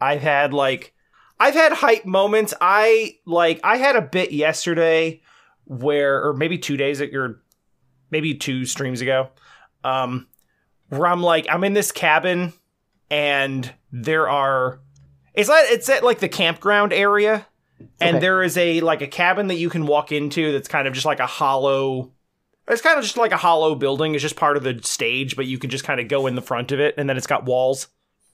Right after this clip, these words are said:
Speaker 2: Yeah, that
Speaker 1: And,
Speaker 2: makes
Speaker 1: uh,
Speaker 2: sense.
Speaker 1: you can't go through the walls, but you can punch dudes out the window.
Speaker 2: <laughs>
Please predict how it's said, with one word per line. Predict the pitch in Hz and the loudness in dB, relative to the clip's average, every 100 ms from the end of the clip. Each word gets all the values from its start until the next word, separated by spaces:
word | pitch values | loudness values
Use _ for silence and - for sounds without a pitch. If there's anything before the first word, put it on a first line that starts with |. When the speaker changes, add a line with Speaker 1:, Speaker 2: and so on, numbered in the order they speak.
| _ _ _ - - | _ _ _ -20 -6
Speaker 2:
Yeah, | 208 | 2
that | 180 | 4
Speaker 1:
And, | 180 | 4
Speaker 2:
makes | 123 | 2
Speaker 1:
uh, | |
Speaker 2:
sense. | 170 131 | 0 0
Speaker 1:
you | 175 | -4
can't | - 254 262 - 139 | -2 2 2 0 0
go | 190 208 | 4 4
through | 190 - 208 269 | 2 -4 0 0
the | 240 | 0
walls, | 202 214 240 139 104 123 - - _ _ _ _ | 0 4 4 4 0 -6 -8 -14 _ _ _ _
but | 196 160 | 2 2
you | 160 185 | 0 -4
can | - 208 214 254 | -2 0 2 2
punch | 240 226 196 156 | 2 0 0 -4
dudes | 156 185 156 | -2 -2 0
out | 151 165 - | 0 0 0
the | 147 | -4
window. | 147 139 107 76 - _ _ _ _ - - - | -2 -2 -4 -6 -12 _ _ _ _ -20 -20 -10
Speaker 2:
<laughs> | 202 - - | -10 -6 -10